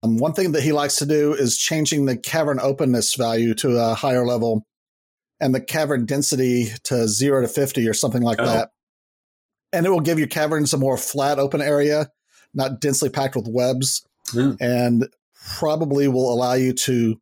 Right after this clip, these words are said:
Speaker 1: have, uh, easier viewing of, you know, floors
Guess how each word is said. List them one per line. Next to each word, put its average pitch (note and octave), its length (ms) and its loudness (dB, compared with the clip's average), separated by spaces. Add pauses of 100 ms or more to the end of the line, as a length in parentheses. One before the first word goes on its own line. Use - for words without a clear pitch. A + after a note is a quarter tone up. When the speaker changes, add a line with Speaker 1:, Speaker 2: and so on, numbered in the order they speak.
Speaker 1:
have, B2+ 480 -2
uh, B2 260 0 (160)
easier C#3 760 2 (180)
viewing C3+ 580 2
of, A2+ 840 0
you B2+ 100 -2
know, A2+ 100 2
floors B2+ 720 0